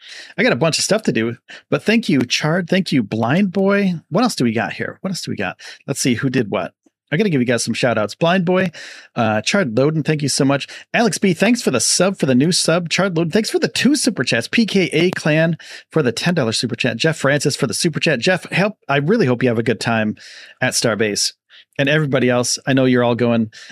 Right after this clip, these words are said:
you're all taking your trips. I just got back from there. I take a five-day trip away from Starbase, which,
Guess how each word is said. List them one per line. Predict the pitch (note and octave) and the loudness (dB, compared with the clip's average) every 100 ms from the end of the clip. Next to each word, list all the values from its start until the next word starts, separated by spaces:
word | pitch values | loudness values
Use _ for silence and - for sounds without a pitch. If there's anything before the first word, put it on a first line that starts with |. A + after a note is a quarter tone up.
| - | -4
you're | G3+ | -2
all | F#3 | 0
taking | D#3+ C3 | 0 0
your | A#2 | 0
trips. | - B2 - - - _ - | 0 -2 -2 -6 -6 _ -2
I | E3+ | -2
just | E3 | 2
got | D3 A#2 | 0 0
back | B2 - | 0 0
from | |
there. | B2 | 0
I | A#2+ | 0
take | - C#3 | -2 -2
a | |
five-day | - - A2 A2 G#2 | -4 -2 0 0 -2
trip | - A2+ G2+ | -2 -2 -2
away | F#2+ A2 | -2 -2
from | A2+ G2+ | -4 -6
Starbase, | F#2 F2+ F2+ - | -6 -6 -6 -6
which, | G#2+ - | -6 -8